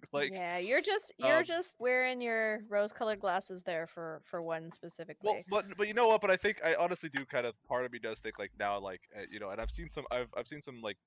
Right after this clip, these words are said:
Speaker 1: uh, interesting, like, kind of, like, think pieces about it too, about how, like, you know, Elden Ring as a game has kind of, like, really shown what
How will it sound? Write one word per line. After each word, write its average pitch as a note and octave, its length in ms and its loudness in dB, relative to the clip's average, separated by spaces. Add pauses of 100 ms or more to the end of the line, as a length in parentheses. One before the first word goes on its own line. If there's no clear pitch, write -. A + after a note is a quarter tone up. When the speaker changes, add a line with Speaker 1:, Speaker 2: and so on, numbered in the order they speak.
(120)
Speaker 1:
uh, G2 160 -4
interesting, G2+ 440 -12
like, F#2 120 -12
kind F#2+ 140 -12
of, F2 60 -14
like, F2+ 140 -10 (240)
think G2 180 -8 (220)
pieces - 340 -20
about E2 240 -14
it D2+ 140 -14
too, F2+ 180 -12
about E2+ 200 -10
how, F2+ 180 -8
like, F2 220 -12 (600)
you C3 100 -6
know, G#2+ 160 -6 (880)
Elden C3 300 0
Ring A#2+ 180 -4
as A2 140 -2
a A2 40 -6
game G#2+ 360 0
has A2 200 -8
kind G#2+ 240 -2
of, G2+ 120 -10
like, G2 320 -6 (360)
really A#2 560 -6
shown A2+ 760 -2 (540)
what G#2+ 260 -4